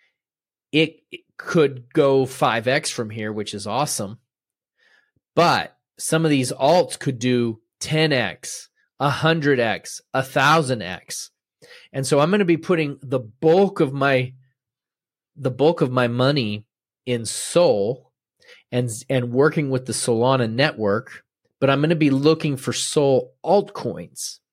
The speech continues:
And I wanna find one of those altcoins and see if I can, uh, take massive advantage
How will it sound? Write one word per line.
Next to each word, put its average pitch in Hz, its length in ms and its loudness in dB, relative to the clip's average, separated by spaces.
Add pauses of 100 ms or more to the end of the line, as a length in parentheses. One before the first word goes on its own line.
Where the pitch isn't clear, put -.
(960)
And 127 120 2
I 135 60 4
wanna 143 280 2
find 147 340 0
one 139 140 2
of 123 60 0
those 120 280 2
altcoins 131 960 -2 (600)
and 120 240 0
see 127 840 0 (320)
if 120 720 2 (140)
I 123 200 4
can, 117 760 -4 (800)
uh, 104 260 -6 (200)
take 135 300 0
massive 131 720 0
advantage 120 1080 -2